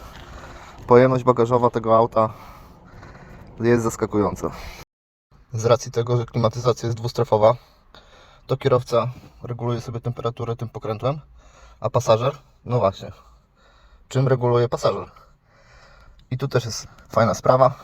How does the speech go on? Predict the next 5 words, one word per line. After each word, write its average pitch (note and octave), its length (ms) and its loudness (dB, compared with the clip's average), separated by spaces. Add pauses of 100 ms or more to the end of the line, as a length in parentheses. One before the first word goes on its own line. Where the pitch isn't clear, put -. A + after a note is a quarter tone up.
bo C3+ 100 -4
pasażer A2+ 500 -6 (380)
reguluje G#2+ 440 -4
sobie F#2 280 -8 (760)
temperaturę G2 640 -4